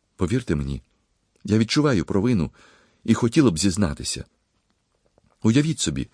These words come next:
спочатку обманювали мене, і я перестала вірити у Діву Марію, тому що я не могла вимолити у неї правди. А потім і я почала обманювати. Усі кругом клубок неправди, що розплутається тільки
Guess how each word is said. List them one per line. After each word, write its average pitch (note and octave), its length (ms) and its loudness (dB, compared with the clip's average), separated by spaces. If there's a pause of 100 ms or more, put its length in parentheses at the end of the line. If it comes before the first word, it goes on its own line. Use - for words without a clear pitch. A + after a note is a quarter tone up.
(240)
спочатку D3+ 520 4
обманювали A2 460 4
мене, C#2+ 320 0 (640)
і G2+ 120 4
я D3+ 120 4
перестала C3+ 540 2
вірити B2 340 0
у G#2+ 100 4
Діву A2 220 2
Марію, F#2+ 560 0 (280)
тому G#2 200 4
що - 160 0
я G2+ 140 6
не G#2 100 4
могла G#2 380 2 (320)
вимолити A2 500 4
у A2 160 2
неї A2 220 0
правди. A#2 580 -4 (720)
А G2 140 4
потім F#3 300 4
і E3 60 6
я F#3 140 4
почала F#3+ 360 2
обманювати. E2+ 680 0 (500)
Усі G#2 400 2
кругом A2 520 4 (320)
клубок A2+ 560 4
неправди, A2+ 840 2 (300)
що - 260 2
розплутається G#2 720 2
тільки G#2+ 380 0